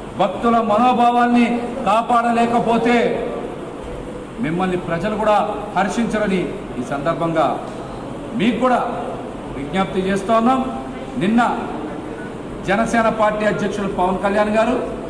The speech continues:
అదేవిధంగా భారతీయ జనతా పార్టీ అధ్యక్షులు కన్నా లక్ష్మీనారాయణ గారు వెంటనే స్పందించి భక్తుల మనోభావాల్ని కాపాడకపోతే ఈ ప్రభుత్వం మీద పెద్ద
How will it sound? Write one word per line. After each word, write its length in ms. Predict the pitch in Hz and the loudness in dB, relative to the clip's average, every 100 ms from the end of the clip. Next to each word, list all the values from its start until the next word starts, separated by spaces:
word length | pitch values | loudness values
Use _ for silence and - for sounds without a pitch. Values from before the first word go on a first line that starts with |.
| - | -6
అదేవిధంగా 420 | 143 175 175 170 165 - | -2 0 0 0 -2 0
భారతీయ 300 | 165 180 185 - | 0 0 0 0
జనతా 240 | 160 160 151 | -2 -2 0
పార్టీ 220 | 151 151 147 | -2 -2 -6
అధ్యక్షులు 360 | 135 160 160 - 143 | -4 -6 -6 -6 -6
కన్నా 220 | 139 151 143 | -4 -4 -4
లక్ష్మీనారాయణ 560 | - 139 139 131 123 120 | -6 -6 -4 -2 -2 -2
గారు 160 | 101 - - - - - - - - | -4 -6 -10 -12 -12 -12 -12 -8 -2
వెంటనే 360 | 196 247 233 226 | 0 2 2 2
స్పందించి 540 | - 214 226 233 - 220 180 - - - - | 2 0 4 4 4 4 4 2 -4 -6 0
భక్తుల 360 | 220 220 233 240 220 202 | 0 0 0 2 4 2
మనోభావాల్ని 720 | 226 233 226 220 220 214 220 - | 2 2 4 2 2 2 0 0
కాపాడకపోతే 760 | 202 208 214 214 208 220 220 220 214 | 2 2 2 2 0 0 0 2 0
ఈ 20 | 214 | 2
ప్రభుత్వం 380 | 220 214 233 214 | 0 0 0 0
మీద 120 | 220 220 196 - - - - | 2 4 2 0 -6 -8 -2
పెద్ద 200 | 208 - | 0 2